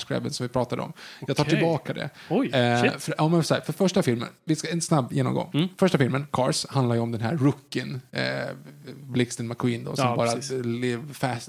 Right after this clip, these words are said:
Speaker 1: li-, life in a fast lane
Speaker 2: Mm.
Speaker 1: och behöver komma ut på landsbygden i Kylarköping för att liksom förstå vad, vad värdet på livet är och få
Speaker 2: Mm.
Speaker 1: nya prioriteringar och jada, jada, jada. Fin film.
Speaker 2: Mm.
Speaker 1: Ganska standard rätt vad.
Speaker 2: Ja.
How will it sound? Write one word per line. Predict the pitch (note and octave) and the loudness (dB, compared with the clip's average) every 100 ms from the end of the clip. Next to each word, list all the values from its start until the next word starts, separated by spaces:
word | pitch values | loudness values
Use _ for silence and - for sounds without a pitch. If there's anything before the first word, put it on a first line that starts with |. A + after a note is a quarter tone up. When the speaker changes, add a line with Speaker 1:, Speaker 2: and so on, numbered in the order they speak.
| C3 | -4
Speaker 1:
li-, | A#2+ B2 | -2 0
life | A#2+ A#2 A#2 | 0 0 0
in | A#2+ | -2
a | |
fast | A#2+ B2 - | -2 -2 -4
lane | B2+ A#2+ C3+ - | -4 -4 -6 -4
Speaker 2:
Mm. | C#3+ B2+ A#2+ | -2 -2 -2
Speaker 1:
och | B2 | 0
behöver | A#2+ A2+ G#2+ | 4 4 4
komma | A2 A#2+ A2 | 2 0 0
ut | A2+ A#2 - | -2 -4 -4
på | A#2+ B2 | -2 0
landsbygden | B2 A#2+ A#2 - A#2 A#2+ A#2 | 0 -2 -4 -4 -4 -4 -6
i | A#2+ | -4
Kylarköping | - C3 A#2+ A#2 B2 A#2 B2 B2+ C3+ | 0 0 0 -2 -2 -2 -4 -6 -6
för | B2 | -4
att | B2+ B2+ | -4 -6
liksom | C3 B2 C3+ C#3 C3+ C3 C3 | -12 -12 -12 -12 -14 -18 -12
förstå | - - A#2+ | -8 -2 -2
vad, | A#2 A#2+ B2+ | -2 -4 -4
vad | C3 B2 | -4 -6
värdet | C3 C#3 B2 A#2 C#3 C3 | -6 0 0 2 -2 -6
på | - | -8
livet | C3 A#2+ B2+ - | -8 -8 -10 -6
är | B2+ C3 | -6 -4
och | C3+ B2+ | -6 0
få | C#3 | 0
Speaker 2:
Mm. | B2 | 0
Speaker 1:
nya | A#2 B2+ | -2 -6
prioriteringar | B2+ C3 C3+ B2+ B2+ C3 | -6 -10 -8 -8 -8 -10
och | B2 B2+ | -12 -10
jada, | B2+ | -8
jada, | B2 B2 | -6 -8
jada. | B2 A#2 - - - - - _ | -8 -10 -14 -20 -20 -20 -20 _
Fin | - G#3+ C#3 | 4 4 4
film. | A#2+ C3+ - _ - | 0 -4 -18 _ 0
Speaker 2:
Mm. | D3+ | 2
Speaker 1:
Ganska | C#3+ B2 | 2 0
standard | B2+ B2 B2+ | -6 -6 -6
rätt | B2+ | -6
vad. | C#3+ B2+ _ _ | -6 -10 _ _
Speaker 2:
Ja. | D3+ A#2+ | -4 -4